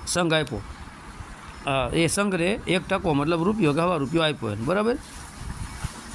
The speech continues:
ક્યાં જાતો તો એ સંઘ? કાશીએ, બરાબર? હવે કાશીમાં, હા, કાશીનો સંઘ હો, એટલે જે કાશીનો સંઘ નીકળ્યો તો કાશીમાં, એટલે કાશીથી સંઘ નીકળ્યો અને જાતો તો દ્વારકા, કાશીથી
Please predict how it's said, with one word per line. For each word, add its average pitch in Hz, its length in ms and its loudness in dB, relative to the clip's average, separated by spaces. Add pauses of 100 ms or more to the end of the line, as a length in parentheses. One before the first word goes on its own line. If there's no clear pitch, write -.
(360)
ક્યાં 190 180 4
જાતો 143 260 4
તો 131 80 4
એ 135 80 6
સંઘ? 127 240 2 (800)
કાશીએ, 123 440 0 (1300)
બરાબર? 185 280 4 (500)
હવે 151 100 4
કાશીમાં, 185 680 2 (1080)
હા, 170 80 6
કાશીનો 170 500 2
સંઘ 156 220 2
હો, 254 140 4
એટલે 208 180 2
જે 170 180 4
કાશીનો 165 520 2
સંઘ 180 300 0
નીકળ્યો 214 320 4
તો 170 100 2
કાશીમાં, 160 580 2 (360)
એટલે 180 160 0
કાશીથી 180 500 2
સંઘ 208 240 4
નીકળ્યો 220 420 4 (520)
અને 180 200 4
જાતો 165 340 4
તો 240 100 4
દ્વારકા, 226 460 2 (300)
કાશીથી 147 480 2